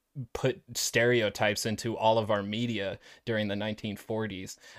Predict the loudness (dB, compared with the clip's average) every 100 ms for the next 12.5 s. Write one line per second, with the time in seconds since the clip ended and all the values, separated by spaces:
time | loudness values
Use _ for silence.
0 | -10 -2 0 0 0 -2 0 -2 0 -2
1 | 0 2 2 4 4 2 -2 -4 0 0
2 | 0 2 4 4 2 0 0 -4 -2 0
3 | 2 4 4 2 0 -4 -2 -2 -2 0
4 | 0 -4 -14 -8 -4 -4 -6 -2 2 2
5 | 4 4 2 2 0 0 0 0 -2 2
6 | 4 4 2 0 0 0 -2 -2 -2 -2
7 | -2 -2 4 6 6 4 2 2 0 -2
8 | -2 -2 -4 -4 -4 -6 -2 0 2 4
9 | 2 2 0 -2 -2 0 0 2 0 0
10 | 0 -2 -4 -6 -4 -4 -2 -4 -2 0
11 | 0 -2 0 -2 -2 0 2 2 0 -2
12 | -4 0 -2 0